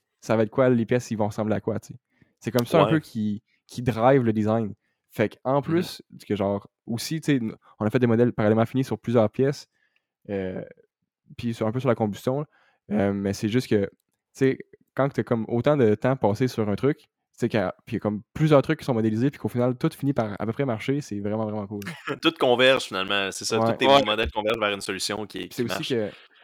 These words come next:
Speaker 1: sais, il y a une notion beaucoup de temps là-dessus, là. Tu sais, tu passes,
Speaker 2: Ouais.
Speaker 1: euh, cent, deux cents heures à faire le modèle, après ça, tu passes, euh, euh, trois cents, quatre cents heures à faire le dessin, puis en plus, tu viens comme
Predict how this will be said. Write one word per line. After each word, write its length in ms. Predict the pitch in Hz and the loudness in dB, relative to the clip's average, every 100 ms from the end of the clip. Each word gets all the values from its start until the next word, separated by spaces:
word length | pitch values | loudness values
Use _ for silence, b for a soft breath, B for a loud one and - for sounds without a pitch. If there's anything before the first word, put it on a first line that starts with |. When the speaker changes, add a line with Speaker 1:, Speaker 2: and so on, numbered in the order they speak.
| B B - | B B -8
Speaker 1:
sais, 320 | 139 139 - _ - | -2 -2 -2 _ -12
il 100 | 107 | -2
y 60 | 110 | 0
a 60 | |
une 100 | 113 | 2
notion 300 | 117 123 165 | 0 -2 -2
beaucoup 260 | 151 123 165 | -4 -4 0
de 80 | 120 | 0
temps 260 | - 143 208 | 2 2 2
là-dessus, 320 | 151 - 208 | 0 -2 -2
là. 140 | 202 - b b b - | -2 -4 b b b -4
Tu 120 | 135 | -2
sais, 60 | |
tu 140 | 127 - | -2 -2
passes, 340 | 135 139 139 | 2 2 0
Speaker 2:
Ouais. 160 | 90 87 | -6 -4
Speaker 1:
euh, 380 | 101 101 98 101 | -4 -4 -6 -8
cent, 380 | 98 - 139 135 | -8 -4 -2 -2
deux 120 | 120 | -2
cents 240 | 117 123 120 | -2 0 0
heures 140 | 123 | 0
à 40 | 117 | 0
faire 140 | 110 | -2
le 60 | 107 | -2
modèle, 320 | 104 131 143 | -2 0 -2
après 180 | 127 107 | -4 -6
ça, 160 | 127 | -6
tu 100 | 123 | -6
passes, 360 | - 117 117 - | 0 0 0 -2
euh, 460 | 107 104 104 - - - _ _ _ _ _ - | -2 -2 -4 -6 -8 -12 _ _ _ _ _ -16
euh, 100 | 85 _ | -16 _
trois 260 | - 120 | -6 -4
cents, 140 | 117 131 | -4 -4
quatre 100 | 120 | -6
cents 180 | 123 113 | -4 -2
heures 160 | 120 | -2
à 60 | 110 | -2
faire 140 | 117 | -4
le 60 | 117 | -4
dessin, 440 | 104 - 147 160 170 | -4 -2 -2 -2 -4
puis 340 | - 113 117 - _ _ | -4 -2 -2 -4 _ _
en 140 | 107 | -4
plus, 240 | 110 139 - | -2 -2 -2
tu 100 | 123 | -2
viens 140 | 117 | -2
comme 320 | 113 117 113 | 0 0 -2